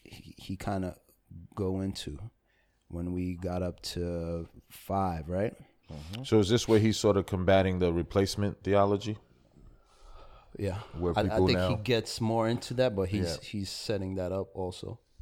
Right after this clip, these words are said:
Speaker 1: right?
Speaker 3: Where people
Speaker 1: Um,
Speaker 3: nowadays think that the church took the place of Israel, correct? That's
Speaker 1: Yeah.
Speaker 3: what the whole
Speaker 1: Replacement theology,
Speaker 3: which we
Speaker 1: right?
Speaker 3: don't believe in, but this is what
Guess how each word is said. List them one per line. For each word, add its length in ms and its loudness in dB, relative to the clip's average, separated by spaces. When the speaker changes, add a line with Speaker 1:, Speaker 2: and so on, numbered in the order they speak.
Speaker 1:
right? 240 -6
Speaker 3:
Where 160 2
people 280 2
Speaker 1:
Um, 80 2
Speaker 3:
nowadays 540 2
think 260 -4
that 240 -2
the 140 -10
church 600 -4
took 360 -6
the 80 -10
place 320 -4
of 100 -4
Israel, 380 -4
correct? 420 -4
That's 180 -8
Speaker 1:
Yeah. 80 -6
Speaker 3:
what 120 -8
the 200 -6
whole 440 -2
Speaker 1:
Replacement 540 -8
theology, 320 -6
Speaker 3:
which 140 0
we 80 6
Speaker 1:
right? 20 8
Speaker 3:
don't 400 2
believe 320 2
in, 160 -4
but 140 -4
this 200 -2
is 140 -4
what 280 -2